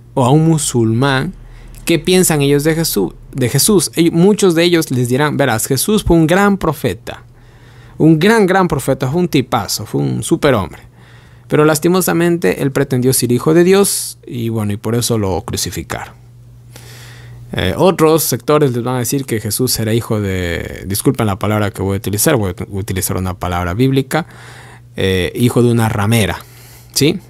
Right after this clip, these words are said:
Eso también está en el, en el Talmud, si no mal recuerdo. Está en el Talmud que Jesús era hijo de una ramera.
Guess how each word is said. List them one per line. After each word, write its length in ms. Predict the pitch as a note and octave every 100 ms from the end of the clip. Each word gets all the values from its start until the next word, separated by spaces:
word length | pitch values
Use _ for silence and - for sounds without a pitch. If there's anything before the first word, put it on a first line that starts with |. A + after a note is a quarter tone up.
| -
Eso 200 | - -
también 340 | A2+ G#2 A#2 A#2+
está 520 | G2+ - G2+ G#2 G2+
en 140 | G2
el, 500 | F#2 E2+ D#2 D#2 - - - - - - - - - - - - -
en 260 | - F2+ F#2+
el 140 | F#2+
Talmud, 480 | - G2 G2+ D3+ C3 -
si 160 | - -
no 140 | F2+
mal 200 | E2 E2
recuerdo. 540 | E2+ - - D#2 - - - - - - - -
Está 200 | - G#2+
en 80 |
el 120 | G2+ G2
Talmud 400 | F2 F2+ B2 B2+
que 140 | G#2+
Jesús 360 | F2+ F2 G#2 -
era 140 | G2
hijo 260 | F#2+ - F#2+
de 80 |
una 200 | F2+ F#2
ramera. 520 | E2+ D2+ D2+ C#2 -